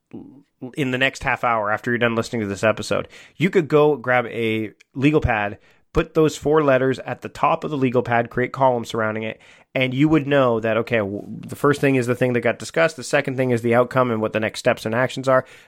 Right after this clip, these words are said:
the third, O, the second O is owner, so who's doing it, and the fourth is time. That's gonna give you at least a good head start, right, John, on, on putting these things together.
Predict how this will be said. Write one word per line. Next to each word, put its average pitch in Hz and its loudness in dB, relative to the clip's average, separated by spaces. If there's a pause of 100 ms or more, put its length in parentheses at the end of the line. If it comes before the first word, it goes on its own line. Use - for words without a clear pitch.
the 117 -2
third, 160 2
O, 131 -6
the 120 -6
second 156 -2
O 139 4
is 120 0
owner, 135 0
so 123 0
who's 147 2
doing 135 4
it, 131 0 (200)
and 127 -6
the 127 -6
fourth 139 -4
is 117 -14
time. - -6
That's 180 0
gonna 226 -4
give 175 -4
you 139 0
at 139 -8
least 170 -6
a 139 -2
good 135 4
head 117 -2
start, - 0
right, 131 0
John, 220 2
on, 143 2
on 139 0
putting 147 0
these 135 0
things 135 -6
together. 135 -2